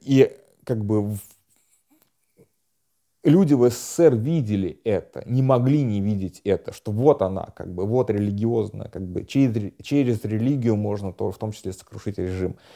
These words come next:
И американцы здесь тоже, как бы, не, не были, как бы, точнее, американцы прямо, как бы, они же очень сильно, как бы, для американцев вообще свобода религии —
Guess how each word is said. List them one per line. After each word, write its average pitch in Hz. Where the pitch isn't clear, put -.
И 160
американцы 208
здесь 107
тоже, 101
как 87
бы, 92
не, 110
не 117
были, 101
как 90
бы, 90
точнее, 101
американцы 120
прямо, 147
как 90
бы, 90
они 101
же 101
очень 131
сильно, 107
как 92
бы, 90
для 101
американцев 101
вообще 101
свобода 107
религии — 120